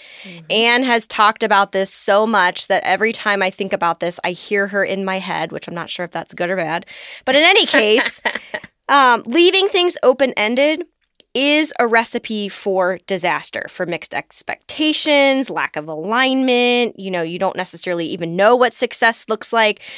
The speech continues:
Speaker 2: But here, let me give you some examples of what we're talking about, okay? It's not enough to just say, "We want to increase site traffic a lot." That is neither quantifiable or time-bound.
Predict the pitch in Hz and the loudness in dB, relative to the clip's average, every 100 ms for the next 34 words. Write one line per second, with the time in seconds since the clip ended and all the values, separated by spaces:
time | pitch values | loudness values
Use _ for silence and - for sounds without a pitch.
0 | - - - 226 - _ _ - 311 311 | -18 -4 2 2 2 _ _ -2 2 4
1 | 285 240 262 233 226 - 220 202 185 196 | 4 2 2 -2 -2 -4 -2 -2 -2 -2
2 | 185 185 170 175 170 - 135 - 60 - | -2 -6 -6 -4 -4 -4 -6 -8 -14 -12
3 | - - - 180 175 _ _ _ _ _ | -12 -10 -2 0 -2 _ _ _ _ _
4 | _ _ - - - - - 240 247 262 | _ _ -20 -20 -20 -20 0 2 2 2
5 | 262 269 320 339 226 180 196 - 214 175 | 4 4 4 2 4 2 0 -6 -6 -2
6 | 202 - - 165 156 156 190 _ _ _ | -2 -2 -2 -2 -2 -8 -12 _ _ _
7 | _ _ 180 240 262 254 - 233 240 233 | _ _ -4 2 4 4 2 0 0 -4
8 | 220 - 196 - 202 180 185 151 147 - | -4 0 -2 0 0 0 -2 -4 -4 -6
9 | _ _ _ _ _ _ _ _ _ - | _ _ _ _ _ _ _ _ _ 2
10 | 196 233 294 269 247 233 226 226 - - | 2 4 2 2 2 4 2 0 -4 0
11 | 208 240 240 214 202 196 190 190 _ _ | 2 2 4 4 4 4 2 0 _ _
12 | _ _ - 208 196 - 180 151 117 - | _ _ 2 4 4 0 -4 -4 -12 -14
13 | _ | _